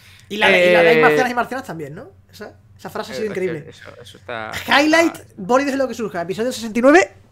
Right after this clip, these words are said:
Speaker 1: me he tirado un marciano.
Speaker 2: Ojo, eh, eh, ojo, eh. Es verdad, lo hemos hecho en el Nice. Ha salido el, ha salido el, el hay marcianos
Speaker 1: Es
Speaker 2: y
Speaker 1: que
Speaker 2: marcianas.
Speaker 1: lo tienes todo en la cabeza, es increíble. Yo creo que, yo creo que lo tenías pensado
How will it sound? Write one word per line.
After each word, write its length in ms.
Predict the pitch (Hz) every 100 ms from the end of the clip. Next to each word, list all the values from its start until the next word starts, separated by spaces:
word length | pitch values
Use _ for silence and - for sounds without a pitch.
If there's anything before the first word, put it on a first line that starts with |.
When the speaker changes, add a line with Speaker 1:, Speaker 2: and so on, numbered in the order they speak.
| _ -
Speaker 1:
me 320 | 202 202 226
he 40 |
tirado 240 | 233 262 233
un 80 | 220
marciano. 400 | 180 180 156 240
Speaker 2:
Ojo, 80 |
eh, 60 | 311
eh, 600 | 349 - 226 302 523 -
ojo, 280 | 466 320 226
eh. 100 | 247 - - -
Es 80 | 196
verdad, 280 | 214 208 262
lo 60 | 196
hemos 140 | 196
hecho 140 | 208
en 60 | 233
el 160 | 208 196
Nice. 360 | 208 294 - - - - - -
Ha 100 | 151
salido 260 | 170 190 196
el, 420 | 185 175 170 165 -
ha 120 | 165
salido 280 | 170 165 160
el, 560 | 151 143 143 139 147 180 _ _ _ _
el 160 | - 139
hay 100 | 143
marcianos 320 | 147 - 147
Speaker 1:
Es 80 | 143
Speaker 2:
y 20 |
Speaker 1:
que 40 | 262
Speaker 2:
marcianas. 260 | - 143
Speaker 1:
lo 80 | 226
tienes 220 | 202 294
todo 100 | -
en 80 | 349
la 80 | 285
cabeza, 300 | 233 269 233
es 60 | 196
increíble. 500 | 254 233 202 160 -
Yo 140 | 196
creo 160 | 226 302 269
que, 80 | -
yo 100 | 202
creo 140 | 240 277
que 20 |
lo 60 |
tenías 180 | 196 208
pensado 320 | 208 175 139